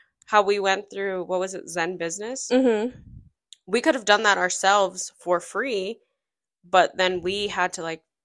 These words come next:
Speaker 1: manually fill everything out ourselves and, like, mail it in ourselves. What they did for us is, like,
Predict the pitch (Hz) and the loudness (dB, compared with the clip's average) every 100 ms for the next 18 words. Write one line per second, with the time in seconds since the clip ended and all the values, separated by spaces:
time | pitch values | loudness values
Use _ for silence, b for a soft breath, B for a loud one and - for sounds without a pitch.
0 | _ _ _ _ _ _ _ - 185 180 | _ _ _ _ _ _ _ -14 -2 0
1 | 185 185 180 170 - 170 165 - 165 180 | 0 0 -2 -4 -4 -2 0 0 -2 -2
2 | 180 175 165 165 175 180 160 156 165 165 | -6 -8 -6 -6 -8 -6 -6 -6 -8 -14
3 | - 165 160 160 160 165 165 156 156 156 | -16 -12 -14 -10 -8 -6 -8 -10 -16 -16
4 | - 190 185 - 185 - b b b b | -8 -6 -6 -8 -16 -20 b b b b
5 | b - 190 - 180 196 233 202 180 - | b 2 2 2 2 2 2 -2 -4 -6
6 | 165 165 180 190 175 180 - 175 160 156 | -6 0 2 2 0 -6 -10 -10 -8 -8
7 | 160 156 _ | -8 -10 _